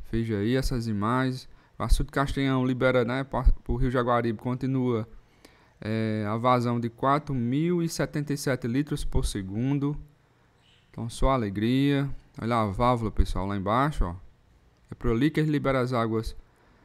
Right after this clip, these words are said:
é, pro aç-, pro Rio Jaguaribe. E para o Eixão, pessoal, ele libera pelo, é, para o canal Eixão, mil novecentos e setenta e sete litros por segundo.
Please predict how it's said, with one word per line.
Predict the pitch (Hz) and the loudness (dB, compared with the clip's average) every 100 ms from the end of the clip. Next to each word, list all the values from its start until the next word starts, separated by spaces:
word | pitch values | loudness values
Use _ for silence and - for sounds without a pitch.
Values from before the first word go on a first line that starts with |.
| _ - | _ -12
é, | 104 104 | -6 -4
pro | 101 - | 0 2
aç-, | 117 120 - - | 2 4 2 2
pro | 120 | 2
Rio | 135 127 | 4 4
Jaguaribe. | 131 120 113 107 127 147 156 - - - - - - | 2 4 4 4 2 0 -2 -8 -20 -20 -20 -20 -10
E | - 156 | -2 2
para | - 175 | 6 6
o | 170 | 6
Eixão, | 160 - 160 170 156 | 2 2 0 2 4
pessoal, | - 110 104 | 4 4 -2
ele | 127 | 0
libera | 127 120 127 135 135 143 - | 0 2 2 4 2 -2 -6
pelo, | 127 123 - - | -4 -4 -6 -10
é, | - 107 107 | -6 -4 -4
para | 107 117 | -2 -4
o | |
canal | 123 127 123 120 | -2 -2 0 0
Eixão, | 110 135 143 127 117 - - - - - - | -2 -2 0 0 -4 -14 -20 -20 -14 -12 -6
mil | 120 143 160 180 196 208 - | 0 4 4 4 4 0 -4
novecentos | 131 131 131 - 160 160 156 | 0 2 2 0 -2 0 -2
e | |
setenta | 156 139 143 139 | 0 0 0 -2
e | 131 | -2
sete | - 135 131 | 0 0 0
litros | 131 135 165 165 | 2 2 2 0
por | - 143 131 | 4 4 4
segundo. | 117 98 117 143 147 | 0 0 2 2 0